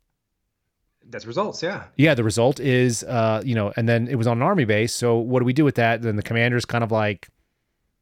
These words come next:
Speaker 2: we gave him a warning and told them not to beat up people anymore.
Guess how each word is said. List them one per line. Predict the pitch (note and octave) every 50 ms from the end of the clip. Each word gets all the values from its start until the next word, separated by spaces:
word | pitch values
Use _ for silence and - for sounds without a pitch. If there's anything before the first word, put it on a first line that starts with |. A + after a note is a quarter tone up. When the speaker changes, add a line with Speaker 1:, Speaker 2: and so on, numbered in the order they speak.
| _ _
Speaker 2:
we | - A#2+ A#2+
gave | A2+ B2 B2 B2
him | C3
a | C#3
warning | C#3 D#3+ F#3 D3+ A2+ F#2 E2+ F#2 -
and | A2+ A2 G2
told | - G#2+ A2 G#2+
them | A2 G#2
not | G#2+ A2 G#2+
to | -
beat | G#2+ A#2+ A#2 A#2
up | A2 -
people | - A#2 - A2+
anymore. | G2+ G2+ A2 A#2 A2+ F#2 F2+ -